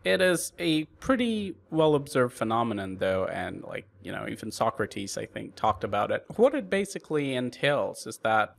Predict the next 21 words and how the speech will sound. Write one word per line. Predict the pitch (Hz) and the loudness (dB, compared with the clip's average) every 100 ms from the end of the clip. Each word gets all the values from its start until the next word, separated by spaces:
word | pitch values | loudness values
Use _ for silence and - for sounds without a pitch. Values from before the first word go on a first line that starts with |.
| - | 0
as | 143 - | 0 0
you | 151 | -6
get | - 131 131 | 2 2 2
more | 131 131 | 0 0
and | 120 | 0
more | 123 107 | -2 -2
experience | - - 196 220 110 95 - | -4 -6 -4 -2 -2 -6 -10
in | - 110 | -8 -8
a | |
particular | 104 92 - 170 - 147 110 | -8 -12 -10 -8 -2 2 0
field, | - 107 101 101 - | 0 2 2 0 -2
your | 143 | -6
confidence | - 262 294 226 202 180 | 0 2 2 2 -2 -2
doesn't | - 165 165 | 2 2 4
actually | 143 143 - 123 | 0 0 -2 -2
go | 113 113 117 | 2 4 4
up, | 185 - | 2 0
it | - | -2
actually | 107 107 - 113 | 0 -2 -2 -4
goes | 110 110 107 | -2 -2 0
down. | - 185 123 | 0 0 -2